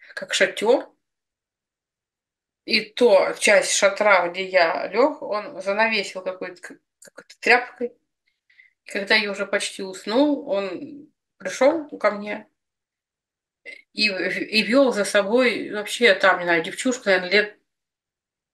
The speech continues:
семи. Свою дочь. Мне, как мужчине. Я сказала: "Ну, ты что, ну,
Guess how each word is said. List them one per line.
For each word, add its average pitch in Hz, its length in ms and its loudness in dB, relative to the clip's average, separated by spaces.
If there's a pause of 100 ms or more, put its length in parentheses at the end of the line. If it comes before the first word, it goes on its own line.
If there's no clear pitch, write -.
(160)
семи. 202 560 -2 (2000)
Свою 226 280 -6
дочь. 160 420 -2 (1700)
Мне, 233 320 4
как - 180 -6
мужчине. - 460 -6 (2000)
Я 175 120 4
сказала: 175 400 0
"Ну, 175 80 -14
ты 185 140 -12
что, 175 220 -6
ну, 170 320 -4